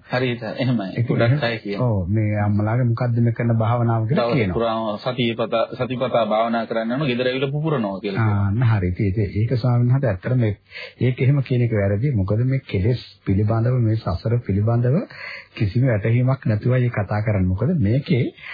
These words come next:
Speaker 2: ආරම්භක කෙලවරක් හොයන්න බෑනේ ස්වාමීන් වහන්සේ. එතකොට අපි මේ දිගටම මේ අනවරාග සංසාරේ පුරුදු කරගෙන ඇවිල්ලා තියෙන්නේ මේ ගැටීමයි, මේ ඇලීමයි, මේ මෝහයයි මේ ටික.
Speaker 1: එහෙමයි.
Speaker 2: ඉතින් මේක දවසකට දවස් දහයකට පන්සලට ගිහිල්ලා මේ සියල්ලම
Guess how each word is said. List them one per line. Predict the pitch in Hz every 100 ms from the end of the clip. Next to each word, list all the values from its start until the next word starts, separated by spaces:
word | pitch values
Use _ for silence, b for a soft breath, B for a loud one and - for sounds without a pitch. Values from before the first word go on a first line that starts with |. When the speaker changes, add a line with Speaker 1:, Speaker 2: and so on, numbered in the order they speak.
| B B -
Speaker 2:
ආරම්භක | 110 110 135 165 175 180 -
කෙලවරක් | 139 135 175 180
හොයන්න | 135 170
බෑනේ | 170 135 156 180
ස්වාමීන් | 175 170 170
වහන්සේ. | 165 160 _ B B B -
එතකොට | 104 127 170
අපි | 117 113
මේ | 147 156 165
දිගටම | 110 101 151 165 180 190
මේ | 175 175
අනවරාග | 123 127 139 151 151 156
සංසාරේ | 143 123 127 - 156 170 185
පුරුදු | 147 120 135
කරගෙන | 151 151 160
ඇවිල්ලා | 135 117 135
තියෙන්නේ | 139 147 180 202
මේ | 151 120 127 160
ගැටීමයි, | 123 117 135 156 165 170 190 196 B B -
මේ | 110 123 143
ඇලීමයි, | 123 123 143 156 160 185 170
මේ | 120 131 143
මෝහයයි | 120 117 143 156 170 180
මේ | 147 180
ටික. | 127 95 - -
Speaker 1:
එහෙමයි. | 143 120 98 82 -
Speaker 2:
ඉතින් | 117 151 147
මේක | 131 113
දවසකට | 123 123 120 131 127 131
දවස් | 117 113 -
දහයකට | 120 123 123 127 131
පන්සලට | 113 101 107 113 117
ගිහිල්ලා | 117 117 127
මේ | 131 113 123
සියල්ලම | 127 123 127 123